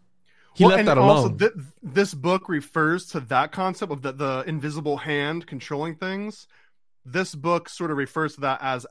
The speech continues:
Speaker 2: accidental or this, like, just random generation. And he's saying, "No, no, it's not random. It's, it's the way this world works." And it,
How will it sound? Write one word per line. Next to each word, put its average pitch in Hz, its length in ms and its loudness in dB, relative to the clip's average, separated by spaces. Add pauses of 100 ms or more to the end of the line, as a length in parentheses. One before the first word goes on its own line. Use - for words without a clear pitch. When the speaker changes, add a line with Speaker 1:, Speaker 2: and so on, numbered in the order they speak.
Speaker 2:
accidental 123 920 -4
or 117 380 -6 (340)
this, 151 200 -10
like, 127 260 -2
just 131 200 -12
random 135 760 -4
generation. 127 680 -4
And 110 100 -10
he's 117 100 -12
saying, 127 240 -6
"No, 170 140 0
no, 180 220 0
it's 120 180 -10
not 139 320 -6
random. 123 540 -6 (360)
It's, 135 220 -10 (140)
it's 143 160 -12
the 135 80 -10
way 139 160 -2
this 127 200 -10
world 143 260 -2
works." 110 340 -8
And 151 140 -8
it, 151 120 -10